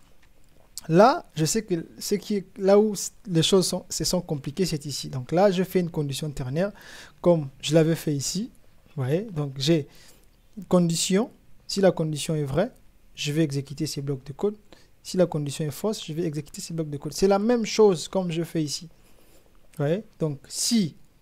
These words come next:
le résultat, hein, est différent de existe, cela veut dire que le résultat est correct. Vous voyez ? Donc, cela veut dire que, voilà, euh, la,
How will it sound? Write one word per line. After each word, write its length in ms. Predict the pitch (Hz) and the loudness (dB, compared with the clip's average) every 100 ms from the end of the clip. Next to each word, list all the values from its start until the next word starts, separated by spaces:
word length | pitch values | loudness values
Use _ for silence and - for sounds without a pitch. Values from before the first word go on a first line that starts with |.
| - - 160 | -20 -10 0
le 120 | 165 | 6
résultat, 720 | 190 190 190 170 180 143 - - _ _ _ - 156 | 8 8 4 0 2 2 -2 -18 _ _ _ -12 -2
hein, 260 | 170 240 - - | -2 -2 -8 -4
est 120 | 180 175 | 0 0
différent 600 | 170 160 175 170 151 131 - | 0 2 4 4 0 -4 -14
de 100 | - | -12
existe, 680 | 147 127 127 208 262 - - _ _ - _ - | -10 -8 -6 -6 -6 -10 -16 _ _ -20 _ -4
cela 200 | 160 175 | 4 4
veut 120 | 156 | 4
dire 260 | 160 214 - | 4 2 6
que 240 | 208 277 180 | 4 4 -2
le 160 | 151 | -8
résultat 720 | 143 139 135 131 131 240 277 - | -6 -4 -4 -6 -2 0 0 -4
est 260 | - - 196 - | -10 -8 -8 -2
correct. 520 | 190 220 214 - - - - - - - - _ - | 0 2 0 -6 -20 -20 -20 -20 -20 -20 -20 _ -2
Vous 60 | 151 | 2
voyez ? 240 | 185 139 | 2 2
Donc, 180 | 131 - | -6 -2
cela 100 | 165 | 0
veut 140 | 160 | 2
dire 200 | 165 190 | 2 2
que, 120 | 185 | 2
voilà, 480 | 190 160 147 185 190 | 2 2 2 4 4
euh, 200 | 160 143 | 2 0
la, 280 | 139 139 | -2 -6